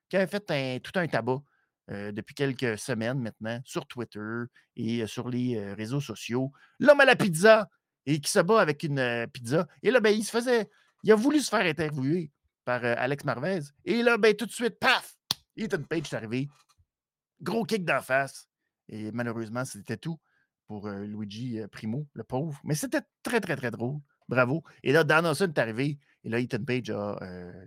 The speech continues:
défié Dan Housen pour, euh, Rampage. Ou, oui, Rampage, c'est ça. Donc, euh, les deux vont s'affronter. Et, euh, il y en a qui se demandent peut-être, tu sais, ils sont peut-être pas familiers, qui est ce, euh, petit, euh, Luigi Primo ?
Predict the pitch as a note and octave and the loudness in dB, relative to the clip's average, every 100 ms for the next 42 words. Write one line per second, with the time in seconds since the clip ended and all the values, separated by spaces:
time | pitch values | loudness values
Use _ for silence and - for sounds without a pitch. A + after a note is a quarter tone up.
0 | A#2 D3 - C#3+ C3+ - _ - B2+ B2+ | -2 -2 0 -2 -2 -4 _ -2 0 2
1 | A#2 - B2 A2 G2+ _ _ _ _ - | 0 0 -4 -4 -6 _ _ _ _ -4
2 | C#3 C3 G#2+ G#2 G#2 G#2 G#2 G#2 G2+ G2+ | -2 0 0 -2 -2 -4 -6 -6 -6 0
3 | C#3+ C3 C#3+ F3 C#3+ - C3+ D#3+ D#3+ D3 | 0 0 -2 -4 -10 -8 -4 -4 -2 -2
4 | C#3 C#3 C3 D#3 A#2+ D3+ F#3 G#2+ C3 - | -2 -2 -4 -4 -4 -4 -6 -6 -8 -14
5 | _ B2 - G#2 - _ - _ - A2+ | _ -12 -10 -12 -14 _ -20 _ -6 -6
6 | G#2 G2+ G#2 G2+ G2+ G#2+ C#3 A2+ A#2+ G#2+ | -4 -6 -6 -6 -6 -4 -4 -4 -6 -8
7 | G#2+ G#2 D3+ D#3+ _ _ _ - D#3+ G#3 | -10 -6 -6 -8 _ _ _ 2 4 6
8 | G3+ F#3 E3+ E3 E3 G#3 C#4 A#3+ A#3+ C#4 | 8 8 10 8 6 4 4 2 2 2
9 | A3+ A3+ C4 A3 _ _ _ - A3+ G3+ | 0 2 2 2 _ _ _ -6 -4 -2
10 | F3 G3+ G3+ F#3+ G3+ F3+ E3 A#3+ A#3+ _ | -2 -2 -2 -2 0 2 2 0 -2 _
11 | _ - F3+ G#3 A3 G#3+ _ _ _ - | _ -8 0 4 4 2 _ _ _ -4
12 | C#3 C#3 C3 B2 G#2+ B2+ - C#3+ D3+ C3+ | 0 0 0 -4 -4 -6 -8 -8 -4 -4
13 | A2 G2+ G#2+ C#3 B2+ E3 D3 G2+ - A#2+ | -4 -4 -4 -2 -2 -2 -2 -4 -6 -4
14 | F#3+ | -6